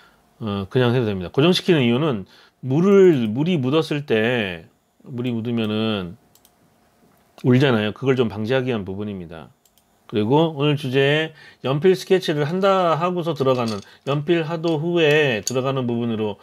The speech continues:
고지가 돼 있는데요. 지난 시간에 얘기한 것처럼 전공자 학생들, 나는, 어, 미술 전공자, 우리 그때 세 명, 네 명 있었죠? 전공 학-, 전공 학생들은 스케치를 하지 않고 하는 방법을 추천합니다.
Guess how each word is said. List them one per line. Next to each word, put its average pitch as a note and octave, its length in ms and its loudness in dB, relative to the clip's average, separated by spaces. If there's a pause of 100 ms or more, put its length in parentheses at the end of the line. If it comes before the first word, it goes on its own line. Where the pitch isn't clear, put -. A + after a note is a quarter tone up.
(220)
고지가 A#2 320 0
돼 A2 140 0
있는데요. G#2 560 -2 (420)
지난 F#3 320 2
시간에 F#3+ 280 4
얘기한 C#3+ 240 2
것처럼 C#3+ 480 -4 (460)
전공자 G3 640 2
학생들, A#2+ 680 -4
나는, A#2 480 -8
어, - 40 -16 (140)
미술 A2+ 180 -6
전공자, A2+ 720 0
우리 A2+ 260 -8
그때 G2+ 340 -8
세 - 140 -10
명, D#3 120 -8
네 A#2 120 0
명 C#3 180 -2
있었죠? A#2+ 580 -4 (640)
전공 G3 260 4
학-, F3+ 360 -2
전공 F#3 240 0
학생들은 D#3 580 0 (300)
스케치를 F3+ 600 0
하지 F3 180 -2
않고 C#3+ 380 -2
하는 E3 240 -4
방법을 A#2+ 640 -2 (160)
추천합니다. F#2+ 880 -4